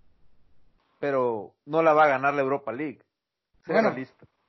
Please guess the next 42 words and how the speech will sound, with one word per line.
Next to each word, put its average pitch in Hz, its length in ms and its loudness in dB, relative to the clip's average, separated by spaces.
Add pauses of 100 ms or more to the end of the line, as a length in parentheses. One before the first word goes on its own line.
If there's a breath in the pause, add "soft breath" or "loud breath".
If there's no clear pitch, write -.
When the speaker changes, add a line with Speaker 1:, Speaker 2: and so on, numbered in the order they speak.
Speaker 2:
bueno, 214 200 0
bueno, 208 300 -2
a 175 200 0
ver 180 120 0
qué 214 100 -6
pasa 214 260 2
contra 262 180 -4
el 262 60 0
Olympiacos, 254 500 -2
que 240 100 -8
creo 214 120 -10
que 214 80 -8
es - 80 -8
un 220 100 -6
rival 214 300 0
al 190 120 -8
que 190 100 -8
le 180 80 -10
puede 202 240 -2
ganar. 214 460 -4 (440 soft breath)
Ya 202 180 -2
más 202 220 -2
adelante 202 320 -4
estará 190 240 -2
más 202 160 -6
complicado, 233 580 0
pero 269 140 0
bueno, 320 320 -2 (420 soft breath)
si 202 520 -2
en 190 80 2
algún 196 220 2
momento 240 380 2
el 220 140 -2
Porto 226 580 0
le 196 160 -6
ganó 208 240 -2
la 208 100 -2
Champions 214 420 -2
con 190 180 -2
Mourinho 208 340 2
al 214 80 2
Mónaco, 226 560 -2